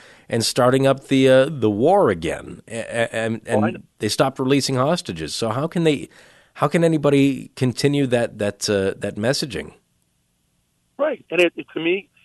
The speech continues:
Speaker 2: it is, it is absolutely offensive. If someone had a Trump sign in their window like that, in that location, th-, they'd be, they'd be yelled at, they'd be taunted, they'd probably be protested. But here they are basically putting something extremely anti-Semitic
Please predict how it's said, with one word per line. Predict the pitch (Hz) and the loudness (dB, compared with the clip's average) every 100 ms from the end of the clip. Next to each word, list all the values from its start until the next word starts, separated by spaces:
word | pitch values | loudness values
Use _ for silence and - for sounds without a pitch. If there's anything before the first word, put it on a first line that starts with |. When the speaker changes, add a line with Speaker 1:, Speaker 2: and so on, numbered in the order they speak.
| _ | _
Speaker 2:
it | 156 147 | -4 -4
is, | 123 _ _ _ _ | -4 _ _ _ _
it | 156 139 | -6 -6
is | 123 - | -8 -4
absolutely | 147 156 - 170 196 143 | -2 -2 0 0 0 -4
offensive. | - 147 117 117 | -2 -4 -2 -8
If | - | -2
someone | 175 233 214 | -2 0 -4
had | 208 | -2
a | 170 - - - | -4 -6 -16 -4
Trump | 123 131 - | -2 -4 -14
sign | 104 101 95 _ _ | -14 -14 -16 _ _
in | 127 | -4
their | 117 120 | 0 2
window | 127 120 | 2 2
like | 113 110 - | 2 0 -2
that, | 110 107 - 139 | -6 -6 -6 -8
in | 117 | -2
that | 110 110 | -4 -4
location, | 107 120 110 135 - - _ _ - | -8 -6 -6 -8 -12 -20 _ _ -16
th-, | 302 156 | -16 0
they'd | 180 160 | 0 0
be, | 185 165 _ _ | -8 -10 _ _
they'd | 110 101 | -10 -10
be | 98 | -4
yelled | 107 131 127 | 2 2 2
at, | 135 | 0
they'd | - 110 | -2 -14
be | 110 - | -16 -12
taunted, | 143 135 127 139 | -4 -4 -6 -12
they'd | 117 | -12
probably | - 117 117 | -8 -8 -8
be | |
protested. | 110 139 131 - - 107 - _ - - | -12 -4 -4 -4 -18 -20 -20 _ -20 -16
But | - | -4
here | 151 170 | 2 2
they | 175 170 | 2 0
are | 123 | 0
basically | 120 143 - 180 - 147 | -2 -2 -2 -8 -6 -10
putting | - 131 - | -8 -10 -8
something | 123 - 107 - | -10 -10 -14 -16
extremely | - - - 135 143 143 | -20 -20 -4 -2 -2 -4
anti-Semitic | 131 127 - 127 - 127 117 104 | -6 -4 0 -2 -2 -6 -4 -6